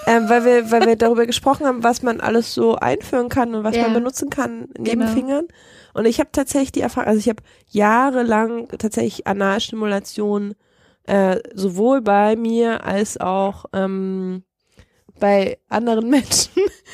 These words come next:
Speaker 1: Äh, ich, wir haben hier noch so Tigerbalm auf dem Tisch stehen und ich hab's von Lilly weggenommen, weil sie's, weil sie damit rumspielen wollte und jetzt hab ich grad angefangen. Nur ein kurzer Exkurs.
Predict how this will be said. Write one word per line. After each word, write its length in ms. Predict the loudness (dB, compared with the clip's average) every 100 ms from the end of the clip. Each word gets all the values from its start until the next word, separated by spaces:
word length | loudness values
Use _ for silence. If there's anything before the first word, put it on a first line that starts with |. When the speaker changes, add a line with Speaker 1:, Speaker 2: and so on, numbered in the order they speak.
| -6 -6 -4
Speaker 1:
Äh, 300 | 0 2 0 -4
ich, 200 | -10 -8
wir 160 | -2 0
haben 100 | 2
hier 120 | 2
noch 160 | 0 0
so 160 | -2 -6
Tigerbalm 880 | -6 -6 0 0 2 0 0 0 -4
auf 160 | -10
dem 140 | -10 -10
Tisch 240 | -6 -6
stehen 280 | 0 0 2
und 180 | -2 -8 -16 -10
ich 220 | -2 0
hab's 120 | 0 0
von 160 | 0
Lilly 320 | 2 2 2
weggenommen, 640 | 2 0 -2 0 0 -2 -6 -12 -12 0
weil 160 | 2
sie's, 240 | 2 0 -2 -2
weil 160 | 0 0
sie 80 | 2
damit 300 | 0 0 0
rumspielen 500 | 0 0 0 0 2
wollte 240 | 2 2
und 80 | 0
jetzt 200 | -2 -2
hab 160 | -4 -4
ich 120 | -6
grad 240 | -4 -4
angefangen. 540 | -4 -6 -8 -6 -6 -6 -16 _ -20 _ -4 -4 -4 -16 -6 -2
Nur 160 | 0 0
ein 80 | 0
kurzer 320 | -4 0 0
Exkurs. 480 | -2 -4 -2 -2